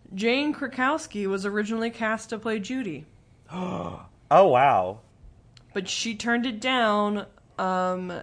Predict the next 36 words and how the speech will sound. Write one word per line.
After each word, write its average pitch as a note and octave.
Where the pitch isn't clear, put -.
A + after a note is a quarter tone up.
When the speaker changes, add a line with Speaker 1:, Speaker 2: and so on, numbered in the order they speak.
Speaker 1:
she -
dropped A3
out G#3
when G3
she G3
found F#3
out F3
that E3+
Judy E3
dies D#3
'cause E3
she E3+
thought D#3+
it D#3+
was D#3+
too E3
gruesome. D#3
Speaker 2:
Oh, C#3
come B2+
on, G2+
Speaker 1:
Apparently. G#2+
Speaker 2:
Jane. -
Oh, F3
th-, D#3
I F#3
think A#3
the, A3+
the E3
girl F#3+
that A3
plays F3+
Judy B2
really A#2+
does G#2+
nail G2+
it. G2